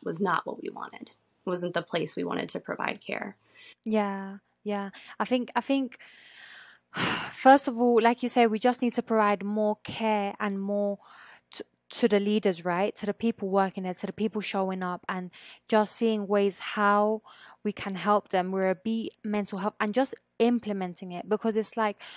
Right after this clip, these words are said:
Speaker 2: it's like sometimes you go somewhere and it's like, "Can you work a Sunday? Can you work a night? Can you," and it's like,
Speaker 1: Mm-hmm.
Speaker 2: "Girl, I've already done, like, fifty-two hours. How am I gonna do work a night?" How can you provide that balance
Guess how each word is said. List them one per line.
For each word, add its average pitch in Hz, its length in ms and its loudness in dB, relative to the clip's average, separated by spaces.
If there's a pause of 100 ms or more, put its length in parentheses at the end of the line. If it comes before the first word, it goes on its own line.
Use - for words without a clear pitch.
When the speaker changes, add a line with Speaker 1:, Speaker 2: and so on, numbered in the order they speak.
(520)
Speaker 2:
it's 240 160 0
like 247 140 4
sometimes 262 480 2
you 226 80 4
go 233 180 6
somewhere 185 480 -4
and 208 140 0
it's 214 180 -4
like, 202 320 -2
"Can 254 160 2
you 254 80 4
work 247 180 6
a 254 60 0
Sunday? 202 460 -2
Can 247 160 2
you 233 60 2
work 240 180 4
a 240 40 2
night? 226 380 0
Can 233 160 0
you," 226 180 -2
and 233 80 -2
it's 269 140 2
like, 214 220 4
Speaker 1:
Mm-hmm. 202 340 6
Speaker 2:
"Girl, 302 400 8
I've 302 140 6
already 320 240 4
done, 302 340 4
like, 269 220 0
fifty-two 285 480 -2
hours. 294 340 4
How 240 80 -2
am 269 100 2
I 311 40 0
gonna 320 180 2 (100)
do 285 200 -2
work 254 240 2
a 254 60 0
night?" 247 260 -2
How 240 120 4
can 277 200 -4
you 294 100 -2
provide 233 420 0 (320)
that 190 400 2
balance 220 680 4